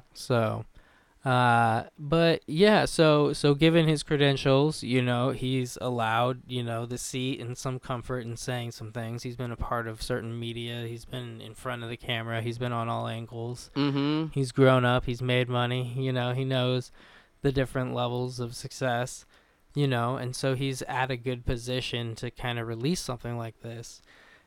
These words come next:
Speaker 1: And, uh, it's, it was, uh, you know, it's a lot of statements within one video.
Speaker 2: Yeah, it is.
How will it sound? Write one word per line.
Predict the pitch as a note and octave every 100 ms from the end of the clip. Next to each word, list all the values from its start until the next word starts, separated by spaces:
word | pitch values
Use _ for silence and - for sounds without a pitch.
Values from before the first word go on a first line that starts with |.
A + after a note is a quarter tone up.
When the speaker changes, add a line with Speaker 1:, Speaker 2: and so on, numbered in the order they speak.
| -
Speaker 1:
And, | B2+ A#2+ A#2 A2+ A2+ A2+
uh, | A2+ A2+ A2+ A2 A2+ _
it's, | D3 D3 - - -
it | C3
was, | C#3 C#3 C3
uh, | C#3+ C#3+ C#3 C3+ C3 -
you | D#3
know, | D#3+ B2 B2 -
it's | C#3 C3+
a | A#2+
lot | A#2+ A#2+ B2+ C3+
of |
statements | C3+ - C#3 C3 B2+ B2 -
within | C3 B2 B2+ B2+ B2+ -
one | C3+ B2 B2 A#2+
video. | C#3+ D3 - -
Speaker 2:
Yeah, | C3 C3 D3 D3+ C3+
it |
is. | B2 D3 C#3+ G#2+ G#2+ B2 -